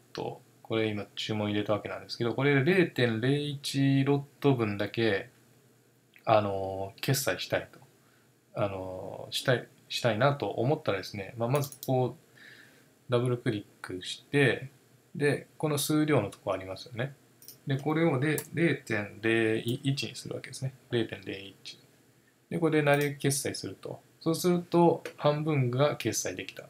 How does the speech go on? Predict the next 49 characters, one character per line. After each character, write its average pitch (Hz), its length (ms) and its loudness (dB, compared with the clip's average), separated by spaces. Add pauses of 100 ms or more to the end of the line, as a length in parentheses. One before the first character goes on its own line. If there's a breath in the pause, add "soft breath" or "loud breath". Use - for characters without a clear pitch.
(140)
で、 139 120 2
残 131 260 2
り 147 100 2
の 139 140 2
零 143 180 4
点 113 220 -2
零 113 140 4
一 113 220 -2
ロ 120 100 0
ッ 120 60 -4
ト - 160 0
は 127 40 4
残 107 260 -2
っ 107 60 -6
て - 160 -8
る 95 100 -8
よ 113 120 0
っ - 20 -4
て - 200 -12
い - 120 -4
う。 - 80 -16 (840)
あ 107 120 4
の、 95 320 -8 (200)
要 165 100 4
は 127 80 4
こ - 140 0
れ 165 80 4
が 156 140 6
ま 151 100 4
あ 120 40 0
分 113 200 0
割 113 220 -4
決 117 200 0
済 101 120 -2
の 92 60 -14
や 95 100 -4
り 101 120 -8
方 104 180 -2
な 95 100 -4
ん 95 60 -12
で - 80 -20
す - 100 -16
け - 60 -16
ど 107 100 -6
も、 120 340 0 (480 soft breath)
で、 147 260 0 (680)
で、 156 80 2
僕 147 300 0
が、 190 400 6